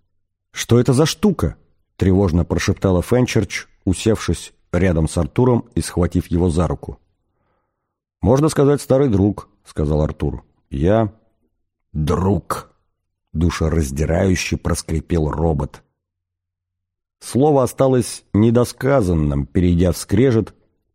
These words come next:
и изо рта Марвина посыпались хлопья ржавчины. «Вы должны меня извинить. Я пытаюсь вспомнить,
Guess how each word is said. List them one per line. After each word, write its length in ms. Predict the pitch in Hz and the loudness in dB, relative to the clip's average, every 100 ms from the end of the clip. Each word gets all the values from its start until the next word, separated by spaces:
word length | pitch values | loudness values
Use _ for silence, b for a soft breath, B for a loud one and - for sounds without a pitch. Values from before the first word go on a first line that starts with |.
| - | 0
и 140 | 110 | 2
изо 180 | 120 127 | 4 2
рта 300 | 127 - 156 | 2 2 2
Марвина 520 | 110 123 123 117 113 | 4 2 2 2 2
посыпались 840 | - 95 - 117 - 92 92 - - _ | 0 -4 -2 -2 0 2 0 -2 -14 _
хлопья 600 | - - 90 101 - 92 | -10 -2 2 2 2 0
ржавчины. 760 | 82 76 71 80 - - 67 65 _ _ _ _ _ _ _ _ _ _ _ _ _ - | 0 0 -2 -2 -4 -8 -8 -8 _ _ _ _ _ _ _ _ _ _ _ _ _ -4
«Вы 180 | 98 | 0
должны 400 | 98 104 98 110 | 2 2 2 2
меня 360 | 104 101 98 95 | 2 2 2 2
извинить. 840 | 82 82 107 110 127 80 - - - _ _ _ | 0 2 2 4 2 -2 -10 -18 -20 _ _ _
Я 180 | - 101 | -2 0
пытаюсь 600 | 120 - 131 123 - - _ | 0 2 2 2 -2 -12 _
вспомнить, 840 | - - - 139 135 127 120 - | -10 -8 0 2 4 4 2 -4